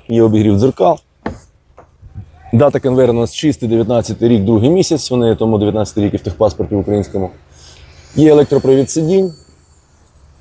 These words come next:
шкіряний чорний салон. Вони не живуть дуже добре, і він тут живе. Далі маємо чотири склопідйомника, передні з авторежимами, електродзеркала, пам'ять сидінь на двох драйверів.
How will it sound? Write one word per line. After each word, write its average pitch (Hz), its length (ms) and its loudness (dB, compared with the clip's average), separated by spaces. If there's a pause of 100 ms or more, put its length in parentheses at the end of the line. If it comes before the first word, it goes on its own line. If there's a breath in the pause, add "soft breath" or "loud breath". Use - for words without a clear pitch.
(100)
шкіряний 127 460 2
чорний 117 320 0
салон. 170 400 2 (2000)
Вони 110 160 2
не 98 120 2
живуть 101 460 0
дуже 107 260 -2
добре, 156 360 2 (440)
і 104 80 -4
він 113 120 -2
тут 92 140 -8
живе. 92 200 -4
Далі 131 260 -2
маємо 127 260 -2
чотири 127 300 -4
склопідйомника, 151 880 0 (100)
передні 117 300 2
з 104 60 0
авторежимами, 151 680 0 (180)
електродзеркала, 127 920 0 (280)
пам'ять 117 320 2
сидінь 110 340 -2
на 104 100 -2
двох 107 180 0
драйверів. 151 480 2